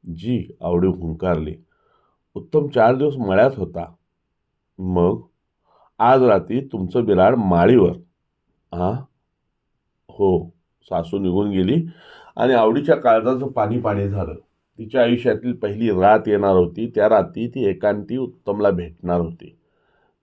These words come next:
जगातलं सारं सुख ती भोगणार होती. ते केवळ कल्पनेनंच तिचं हृदय धडधडू लागलं. अंगात मुंगी सळसळू लागली, मस्तक जड जड झालं आणि डोळ्यात पुढं उत्तम दिसू लागला.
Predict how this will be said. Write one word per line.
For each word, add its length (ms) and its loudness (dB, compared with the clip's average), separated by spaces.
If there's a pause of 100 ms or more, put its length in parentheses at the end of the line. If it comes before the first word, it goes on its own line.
जगातलं 420 4
सारं 320 4
सुख 240 -6 (140)
ती 60 -4
भोगणार 440 -2
होती. 360 -8 (260)
ते 80 -6
केवळ 240 2
कल्पनेनंच 760 0
तिचं 220 -6
हृदय 300 0 (100)
धडधडू 420 -2
लागलं. 320 0 (880)
अंगात 380 2
मुंगी 320 4
सळसळू 460 4
लागली, 360 4
मस्तक 340 0 (200)
जड 220 6
जड 220 4
झालं 320 0
आणि 340 2
डोळ्यात 260 4
पुढं 240 -2
उत्तम 460 0
दिसू 300 -6
लागला. 340 -6